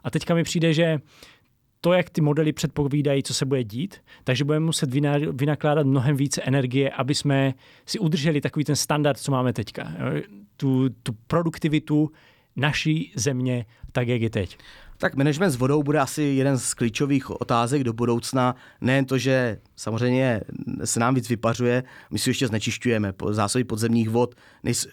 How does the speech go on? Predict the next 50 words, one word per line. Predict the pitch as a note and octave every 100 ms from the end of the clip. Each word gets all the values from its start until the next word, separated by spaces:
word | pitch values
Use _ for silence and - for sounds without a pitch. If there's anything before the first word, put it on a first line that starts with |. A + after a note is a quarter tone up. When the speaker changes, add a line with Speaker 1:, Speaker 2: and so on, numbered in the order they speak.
| - -
Speaker 2:
klesají | C3 - B2 A#2+ C3 C3 -
a | A#2+
ještě | A2 A#2
do | A#2
toho | A#2+ B2 B2 B2 -
prostě | A2 - B2+
některé | A2+ A2 A2+
se |
stávají | G#2+ A2+ A#2+
nepoužitelné | A2+ A#2 G#2+ G#2 A#2+ A#2 A#2 - - -
díky | - A2+ A2+
chemickým | B2 A2 G#2+ A#2
látkám | G#2+ G2+ A2+ A2 G#2+ -
anebo | G#2+ G#2+
stopovým | A2 G#2+ G#2+ A#2 G#2+
prvkům, | F#2+ - G#2+
které | G2 G2+
tam | A2
do | G#2
toho | A2
dáváme. | G2 F#2+ G2+ A2 - -
Speaker 1:
Hmm. | D3 A#2+ F2
Speaker 2:
Takže | A2 A#2
my |
celkově | A2 B2+ A#2+ B2+ A#2+
se | A#2
k |
tomu | B2 A#2
chováme, | - A2 A2 A2+
k | A2
té |
přírodě | A#2 - A2+ A2 A2+ A2 - -
a | -
k |
těm | B2 G#2
podzemním | G2+ A2 A2+
vodám | G#2+ G#2 G#2+
jako | G2+ A2
kdyby | A2
takhle | A2 A#2+
špatně. | - - - G#3+ - - -
Speaker 1:
Mhm. | G2+ C3
Speaker 2:
Takže | B2
samozřejmě | B2+ A#2+ B2
ten | B2+
management | A#2 A2+ B2
s | A2+
vodou | A#2 A#2+ A#2+ A#2+ A#2+ - - _ _
bude | - B2 B2 A#2+
zásadní. | A2+ G#2 - A2 G#2 G#2